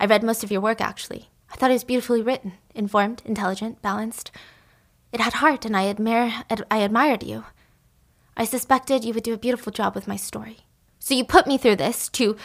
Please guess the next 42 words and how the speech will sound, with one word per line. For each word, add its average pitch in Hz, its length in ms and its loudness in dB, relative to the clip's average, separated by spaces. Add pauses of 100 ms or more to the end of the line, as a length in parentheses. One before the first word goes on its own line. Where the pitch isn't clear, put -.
(180)
what, - 400 6
make 262 180 4
sure 311 140 6
you 285 80 8
don't 302 160 8
feel 277 100 8
guilty 247 380 6
and 285 80 6
that 240 80 10
I 233 80 10
would 202 240 4
write 220 160 6
your 226 100 6
book 240 380 6
beautifully?" 349 560 6 (680)
"Monique, 254 460 2
no 240 180 6
one 254 140 6
is 196 120 2
just - 200 -4
a - 20 -2
victim 190 380 -4
or 175 80 -2
a 175 60 0
victor. - 420 -8 (280)
Everyone 262 320 2
is 226 140 0
somewhere 226 340 2
between. 202 520 -6
People 285 240 2
go 240 160 8
around 220 240 4
casting 226 480 2
themselves 190 400 0
as 196 140 -4
one 202 180 4
or 196 80 2
the 185 120 -2
other. 185 300 2 (600)
They're 269 100 4
kidding 285 300 4
themselves, 185 600 -4